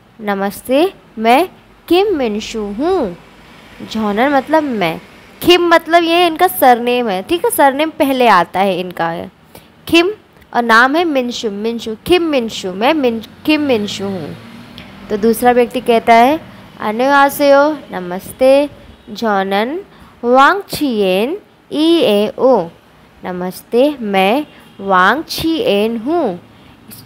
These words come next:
वांग जो है ये surname है, ठीक है, वांग, हाँ, इनका सरनेम है वांग है और इनका सरनेम है किम मि-, किम मिनशु है ये, ठीक है,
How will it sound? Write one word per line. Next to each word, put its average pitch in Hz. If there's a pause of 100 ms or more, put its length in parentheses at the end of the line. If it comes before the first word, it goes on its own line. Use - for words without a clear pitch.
वांग 214
जो 302
है 339
ये 302
surname 240
है, 160 (540)
ठीक 349
है, 180 (1400)
वांग, 180 (220)
हाँ, 330
इनका 214
सरनेम 247
है 247
वांग 202
है 339 (420)
और 208
इनका 220
सरनेम 247
है 320 (280)
किम 233
मि-, 190 (440)
किम 294
मिनशु 277
है 294
ये, 330 (2250)
ठीक 330
है, 196